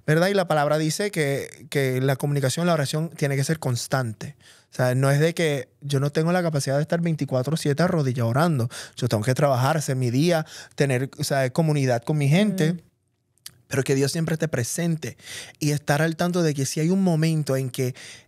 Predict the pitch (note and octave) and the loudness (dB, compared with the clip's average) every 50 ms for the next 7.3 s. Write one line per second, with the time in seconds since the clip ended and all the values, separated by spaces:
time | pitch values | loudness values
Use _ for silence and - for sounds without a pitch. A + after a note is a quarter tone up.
0 | _ - D3+ E3 E3+ F3 F#3 E3 F3+ E3 D#3+ D#3 D#3 D#3 D#3+ D#3 D3+ D3+ C#3+ C#3+ | _ 2 2 4 4 4 4 2 2 2 2 2 4 2 2 2 2 0 0 0
1 | D3+ D3+ - D#3+ D3+ D3+ C#3+ - - D#3+ D#3 D#3+ D#3 D3+ C#3+ C#3 - - D3 C#3+ | -2 -2 0 0 0 0 0 -2 -2 0 0 2 2 2 0 -2 0 0 0 0
2 | D3 C#3 D3+ D3 D3 D3 D3 D3 - - _ _ _ _ _ - - - D#3+ D#3 | 2 2 2 2 2 2 0 -4 -8 -20 _ _ _ _ _ -10 -6 -4 -4 -4
3 | D3+ - E3+ E3 F3+ E3+ D#3+ D#3 D3 D3+ E3 F#3+ F#3+ F3 D#3 C#3 - _ _ C#3+ | 0 2 2 2 2 2 2 0 0 0 2 2 2 0 -2 -2 -6 _ _ -2
4 | D3+ D3+ - E3 E3+ F3 F3+ F3 E3+ D#3+ E3 E3 E3 F3+ F3 D#3 D3 C#3+ D3 - | -2 0 0 2 2 4 4 4 2 2 0 0 0 -2 -2 -2 -2 -4 -2 0
5 | E3+ E3 E3 E3+ E3 - D3 C#3 C3 C3 C3 C3+ C#3+ D#3 D#3+ - - - D3 C#3 | 0 0 0 0 -2 -2 0 0 0 0 0 0 0 0 -2 -4 -6 -4 -4 -4
6 | C3 - C#3+ C#3 C#3 C#3+ D3 D3+ C#3+ - D3+ D3 C#3+ C#3 C#3 - C#3+ C#3 - E3 | -2 0 0 0 2 2 0 -2 -2 -2 -2 -2 -2 -2 -2 -4 -6 -4 -2 0
7 | E3 D#3 C#3 C#3 D#3 | 0 0 0 -2 -6